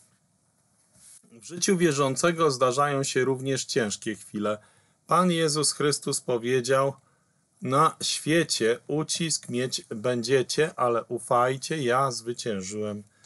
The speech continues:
świat". I tak mówi Ewangelia Jana, szesnasty rozdział, trzydziesty trzeci werset.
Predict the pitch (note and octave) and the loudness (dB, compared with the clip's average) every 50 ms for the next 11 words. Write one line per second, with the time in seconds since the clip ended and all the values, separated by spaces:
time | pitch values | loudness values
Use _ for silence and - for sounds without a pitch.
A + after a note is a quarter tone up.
0 | _ _ _ _ - - - - - F3 B2+ G#2 F#2 - - - - _ F3+ F3+ | _ _ _ _ -10 -8 -6 0 2 4 4 4 2 -2 -10 -20 -20 _ -6 -6
1 | E3 - - D#3+ D#3+ D3+ C#3+ D3 D3 D3 D3 C#3 - _ _ _ _ _ _ - | -4 -4 -2 -2 -2 -2 -2 -2 -2 -2 -2 -4 -6 _ _ _ _ _ _ -4
2 | C3 A#2 A2+ A2+ A2 A2 A#2 B2 A#2+ A2+ G#2+ G2 G2+ A2 B2 C#3+ D3+ C#3+ B2 - | -4 0 0 0 0 2 2 2 4 4 2 0 0 2 2 2 2 2 0 0
3 | - - - - - C3+ C3 C3+ - - - A2 A2+ B2+ C3 B2+ C#3 B2 A2 - | -2 -4 -6 -4 -2 0 0 0 -2 -2 -2 0 0 0 0 0 0 -2 0 -2
4 | - A2 A2 A#2+ A#2+ - - B2+ - - A2 G2+ - - B2 - C#3+ C3 A2 - | -6 -6 -6 -6 -6 -6 -8 -12 -12 -14 -20 -20 -20 -20 -8 0 0 0 2 2
5 | - - - - _ | -2 -4 -8 -14 _